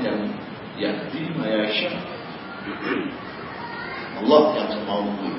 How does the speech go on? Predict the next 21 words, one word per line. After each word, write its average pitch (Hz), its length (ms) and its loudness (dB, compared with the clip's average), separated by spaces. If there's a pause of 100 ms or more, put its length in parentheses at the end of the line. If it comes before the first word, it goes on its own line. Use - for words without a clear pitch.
(140)
terserah. - 580 6 (1800)
Kita - 320 0 (140)
ini 202 80 4
harus 185 240 6
bersyukur, 165 720 6
jadi 165 240 4 (560)
tidak 151 120 4 (120)
usah 156 180 2 (240)
lah. - 400 6
Bersyukur, 214 720 6
alhamdulillah, 208 560 6 (540)
alhamdulillah. 190 460 -2 (360)
Baru 247 380 10
dipilih 208 500 6
ini 190 60 6
saja, 185 640 8
kita 190 320 4
sudah 156 160 4 (240)
harus 202 320 10
bersyukur. 147 420 6 (1160)
Apalagi 143 560 2